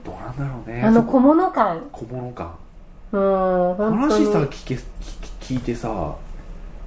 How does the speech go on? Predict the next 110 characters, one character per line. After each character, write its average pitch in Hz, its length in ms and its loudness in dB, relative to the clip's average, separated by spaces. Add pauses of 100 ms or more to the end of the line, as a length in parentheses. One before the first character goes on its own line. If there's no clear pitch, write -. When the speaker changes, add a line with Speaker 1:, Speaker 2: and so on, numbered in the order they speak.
(200)
Speaker 1:
二 208 180 8
分 302 240 6
で 117 100 0
い 117 80 0
い 107 40 -4
か 101 120 0
ら 90 80 2
話 123 380 -4
せ 120 80 -6
ば 87 140 -8
さ、 90 140 -6 (680)
済 392 200 -4
む 330 100 8
話 208 300 0
な 101 140 -6
ん 82 160 -6
で 82 60 -10
す 82 60 -8
よ。 69 220 -8 (460)
Speaker 2:
で 381 80 2
も 302 140 6
ま 226 140 -4
あ、 208 40 -12
話 403 300 -2
し 480 80 -12
ち - 20 -8
ゃ 330 120 2
う - 40 -6
と、 170 460 -6
そ 175 60 -10
の 160 80 -10
バ - 140 -6
ト 254 140 -2
ル 262 360 -2
シ - 200 -6
ー 247 180 -4
ン - 60 -16 (240)
Speaker 1:
そ 110 220 -2
れ 147 100 6
が 170 140 4
ね、 165 140 4
Speaker 2:
ね。 202 400 0 (400)
Speaker 1:
そ 208 220 4
う 240 40 6
い 240 100 6
う 240 60 2
こ 247 100 -4
と 233 100 0
じ 170 80 4
ゃ 131 60 4
な - 80 -4
い。 - 100 -6
Speaker 2:
<laughs> 127 40 -4 (2250)
バ 240 140 2
ト 359 120 -2
ル 403 80 4
シ 427 140 2
ー 403 120 6
ン 285 40 4
を 214 40 2
ど 262 100 4
う 302 60 6
に 269 120 0
か 190 80 -4
し - 100 -10
て 185 60 -4
入 180 100 -2
れ 208 60 0
な 240 100 0
き 240 80 -4
ゃ 180 40 -2
い 160 40 -4
け 180 80 -2
な 175 120 -2
か 165 100 -4
っ - 80 -8
た 156 100 -8
か 147 120 -4
ら。 196 200 4
Speaker 1:
だ 160 80 4
か 123 100 -2
ら 107 80 0
そ 139 140 0
れ 208 80 2
は 247 100 0
も 247 120 -2
う - 20 -4
本 143 260 -2
当 311 120 0
に 320 100 6
丁 330 180 2
寧 330 140 6
に 131 100 0
や 101 100 -4
ん 110 40 -4
な 117 80 -4
き - 60 -2
ゃ - 20 2
い 80 60 2
け 135 120 0
な 190 80 0
い - 40 0
ん 185 180 0
で - 80 0
す - 80 -6
よ。 - 120 -4
Speaker 2:
う 170 40 -2
ん、 - 20 -2
う 170 40 -4
ん。 165 260 -8